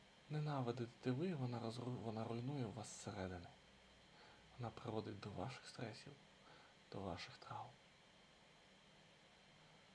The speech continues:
Заради чого? Війна, перемога, мир.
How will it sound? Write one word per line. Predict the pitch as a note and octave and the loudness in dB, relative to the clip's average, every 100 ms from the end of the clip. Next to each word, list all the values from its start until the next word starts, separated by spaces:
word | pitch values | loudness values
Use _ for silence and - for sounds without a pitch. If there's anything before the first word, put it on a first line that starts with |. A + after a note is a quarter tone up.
| - - - - - - | -20 -20 -20 -20 -14 -8
Заради | D#3 F3 E3+ E3+ E3 | 0 2 6 4 4
чого? | D#3+ - F#2 G2+ - - - - - - - - - - - - - - - - - - - - - - | 0 0 0 -4 -6 -10 -14 -18 -20 -20 -20 -20 -20 -18 -18 -18 -18 -18 -18 -18 -20 -20 -20 -18 -16 0
Війна, | C3 B2+ A2 F2+ F#2+ D3+ - - - - - - - - - - - - - - - - - - - - | 6 6 6 4 2 0 -6 -18 -20 -18 -18 -18 -20 -18 -18 -18 -20 -18 -16 -12 -10 -10 -10 -12 -10 2
перемога, | C3 A2+ G2 F2 F#2 - - - - - - - - - - - - | 4 4 0 -2 -4 -8 -16 -20 -20 -20 -20 -18 -18 -18 -18 -18 -6
мир. | A#2+ A2 G#2+ B2+ | -2 0 0 -2